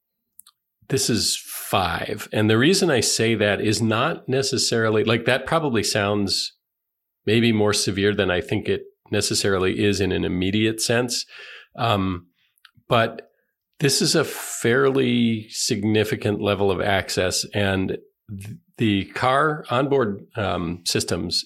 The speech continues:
in regular cars, to say nothing of, you know, what's probably the most complex, electronically complex car being made today, uh, the Tesla models.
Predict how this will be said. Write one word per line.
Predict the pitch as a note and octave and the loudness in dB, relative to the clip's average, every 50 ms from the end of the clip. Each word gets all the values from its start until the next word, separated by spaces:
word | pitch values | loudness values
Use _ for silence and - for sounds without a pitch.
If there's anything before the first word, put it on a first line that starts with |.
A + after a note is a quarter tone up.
| _ - | _ -2
in | A2 G#2+ G#2 G2+ G2 F#2+ - - - _ _ - | 0 2 2 2 2 0 -4 -6 -12 _ _ -8
regular | G2+ F#2+ G#2 A#2 C3 C#3 A2+ F#2+ E2+ - | -4 0 0 0 2 2 0 0 0 -4
cars, | - - F2+ E2+ E2 - - | -6 -8 -8 -6 -6 -6 -6
to | - G#2 | -4 -4
say | - - B2+ B2 | 0 2 2 2
nothing | G2 F#2 G#2 G#2+ - A2+ G2 F2+ F2+ | 2 2 0 0 0 -2 -2 -2 -2
of, | E2+ F2 E2+ E2+ D#2+ - - - _ _ _ - | -2 -2 -2 -4 -6 -8 -16 -20 _ _ _ -8
you | - - G2+ F#2+ | -6 -4 -2 -2
know, | F2+ E2+ | -2 -2
what's | E2+ F2+ F2+ E2+ - | -2 -2 -2 -2 -4
probably | - - - G#2+ G2+ G2+ G#2 G#2 F2 G2 F#2 F2+ F2+ F#2 | -8 -6 -4 -2 -2 0 0 0 0 0 -2 -2 -2 -4
the | E2 F2+ F2 E2+ E2+ F2 - - - - - - - - _ _ - | -4 -4 -4 -4 -4 -6 -10 -14 -20 -20 -20 -20 -20 -20 _ _ -6
most | G#2 F#2+ G2 G2+ F#2+ - - - - | -2 0 0 0 0 -2 -6 -8 -6
complex, | - G#2 G2 F#2 F#2 - - A2 F#2+ F2 - - - - - - - - - | -4 -2 -2 -2 -4 -4 -2 -2 -2 -2 -2 -4 -4 -2 -2 -4 -6 -4 -2
electronically | G#2+ G#2 G#2+ G#2 - - A2 G#2 G2 F#2+ - - A2 F#2+ | 0 2 2 0 0 -2 0 0 0 -2 -2 -4 -6 -4
complex | - A2 F#2 F2 E2 - A2 F#2+ F2 - - - - - - _ _ _ - | -4 -4 -4 -4 -4 -2 -2 -2 -2 -2 -4 -6 -6 -6 -10 _ _ _ -12
car | - - G#2+ F#2+ F2 F2+ F2 E2+ - - - _ - | -4 -2 0 0 2 2 0 -2 -4 -6 -12 _ -4
being | - G2+ F#2 F2+ F2+ F2 | -4 -4 -2 -2 -2 -2
made | F2 F#2+ G2 G2 E2+ F2 F2 E2+ - _ _ _ _ _ - | 0 0 0 0 -2 -4 -8 -12 -14 _ _ _ _ _ -6
today, | - A2 G2+ E2 D#2 D#2+ F#2+ G2 A2+ - _ _ - | -4 -2 -2 -2 -2 -2 -4 -6 -8 -10 _ _ -6
uh, | G2+ F#2 D#2+ - A2 | -4 -4 -4 -4 -4
the | G#2 G2+ - | -4 -6 -4
Tesla | - G2+ F2+ - A2+ | -2 -4 -2 -2 -4
models. | G2+ F2+ F2+ F2+ F2+ F2 E2+ - - | -4 -2 -2 -2 -2 -2 -4 -4 -8